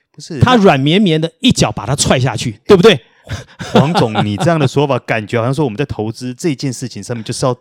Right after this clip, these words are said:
Speaker 1: 等，对不对？
Speaker 2: 一定要等。那等分两件事，
Speaker 1: 嗯。
Speaker 2: 你要准备好嘛。
Speaker 1: 嗯。
Speaker 2: 第二个，你要准备等待时机嘛。
Speaker 1: 嗯，嗯。
Speaker 2: 我举一个很简单的例子，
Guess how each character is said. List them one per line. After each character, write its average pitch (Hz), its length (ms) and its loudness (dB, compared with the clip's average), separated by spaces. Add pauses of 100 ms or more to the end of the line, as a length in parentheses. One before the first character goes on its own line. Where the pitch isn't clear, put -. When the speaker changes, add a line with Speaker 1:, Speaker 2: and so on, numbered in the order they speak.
(120)
Speaker 1:
等， - 100 -6 (280)
对 - 80 -12
不 85 80 -14
对？ 87 120 -16 (560)
Speaker 2:
一 143 120 0
定 151 200 -2
要 135 140 -4
等。 107 240 -14 (500)
那 240 100 2 (120)
等 131 220 0
分 196 240 0
两 107 180 -4
件 120 220 -4
事， 107 260 -8 (120)
Speaker 1:
嗯。 113 280 -14
Speaker 2:
你 131 120 0
要 156 160 0
准 101 240 -6
备 143 180 -2
好 101 280 -10
嘛。 - 180 -20 (180)
Speaker 1:
嗯。 117 280 -12 (100)
Speaker 2:
第 208 140 6
二 180 40 4
个， 143 160 -4
你 139 80 -4
要 190 120 0
准 113 440 0
备 170 220 -2
等 113 320 -6
待 147 180 -4
时 110 320 -4
机 113 260 -8
嘛。 107 140 -14
Speaker 1:
嗯， 131 460 -10
嗯。 - 20 -
Speaker 2:
我 226 100 4
举 185 160 -2
一 208 80 0
个 220 80 2
很 160 140 2
简 120 180 -6
单 139 140 -6
的 147 80 -4
例 123 80 -6
子， - 180 -14